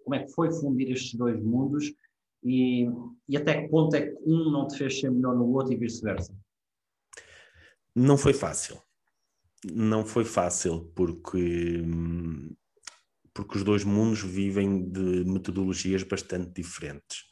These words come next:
Speaker 2: pelas necessidades que têm. Nós temos papers académicos que são escritos ao longo de oito anos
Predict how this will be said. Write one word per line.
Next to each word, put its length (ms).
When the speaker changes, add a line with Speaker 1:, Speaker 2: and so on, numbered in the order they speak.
Speaker 2:
pelas 200
necessidades 560
que 120
têm. 260
Nós 180
temos 240
papers 560
académicos 680
que 80
são 320
escritos 520
ao 80
longo 320
de 320
oito 340
anos 320